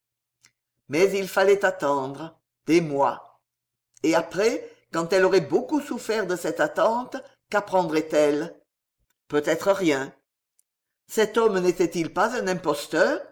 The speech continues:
un mauvais plaisant envoyé par quelqu'un qui savait qu'elle avait été mariée et qui voulait lui faire avouer le crime de sa vie ? Cependant, il avait l'air très simple. Il n'avait ri à aucun moment.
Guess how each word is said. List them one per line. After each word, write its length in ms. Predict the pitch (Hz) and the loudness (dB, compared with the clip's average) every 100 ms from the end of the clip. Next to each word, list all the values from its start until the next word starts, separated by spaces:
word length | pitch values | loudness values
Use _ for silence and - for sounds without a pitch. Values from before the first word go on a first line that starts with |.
| _ _ - | _ _ -4
un 100 | 185 | -2
mauvais 340 | 160 208 247 220 | 2 2 2 0
plaisant 600 | 180 180 147 277 - - | 2 2 2 0 -2 -4
envoyé 420 | 185 165 185 196 | -2 2 4 4
par 240 | 196 180 - | 2 -2 0
quelqu'un 540 | 147 147 190 226 294 | -2 0 -4 -4 -6
qui 160 | - 170 | -10 -2
savait 320 | 190 190 214 | 2 2 2
qu'elle 160 | 185 | 2
avait 160 | 180 170 | 2 2
été 320 | 170 156 175 | 0 0 0
mariée 600 | 156 143 131 147 220 311 - - - - | 0 -4 -2 2 2 0 -10 -20 -10 0
et 100 | 180 | 0
qui 140 | 190 | 0
voulait 320 | 151 208 254 | -4 -4 -4
lui 180 | 254 214 | -6 -6
faire 240 | - 202 185 | -2 0 2
avouer 420 | 170 160 185 202 | 0 2 6 6
le 100 | 156 | 4
crime 360 | - 202 208 | -4 -6 -4
de 140 | 156 156 | -4 -4
sa 180 | - 139 | -4 -6
vie ? 480 | 127 214 - - _ _ _ _ _ _ _ _ _ _ _ _ | -6 -6 -8 -12 _ _ _ _ _ _ _ _ _ _ _ _
Cependant, 760 | - 202 156 143 143 - 427 - _ | -4 0 -2 0 0 0 -2 -12 _
il 160 | - 196 | 0 2
avait 180 | 175 165 | 4 4
l'air 300 | 165 - - | 2 2 -2
très 220 | 196 202 | 0 0
simple. 600 | - 139 131 135 165 - _ _ _ _ - | 0 -4 -4 -10 -16 -18 _ _ _ _ -6
Il 160 | 175 | 0
n'avait 300 | 190 185 190 | 2 6 6
ri 320 | 165 220 - - | 6 0 0 0
à 120 | 165 | 2
aucun 320 | 180 - 220 | 2 0 -2
moment. 680 | 294 254 175 135 135 151 _ | -2 -4 -4 -4 -6 -10 _